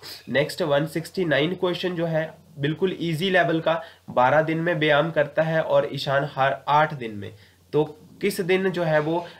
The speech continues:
अगर आज व्यायाम किया तो फिर से एक साथ कब करेंगे? एक साथ का मतलब होता है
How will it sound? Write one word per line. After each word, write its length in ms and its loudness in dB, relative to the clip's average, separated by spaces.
अगर 200 2
आज 320 2
व्यायाम 360 2
किया 200 -2
तो 120 -4
फिर 200 0
से 140 -4
एक 220 -2
साथ 200 0
कब 180 -2
करेंगे? 360 0
एक 300 -4
साथ 320 0
का 160 -4
मतलब 380 -2
होता 260 -4
है 240 -2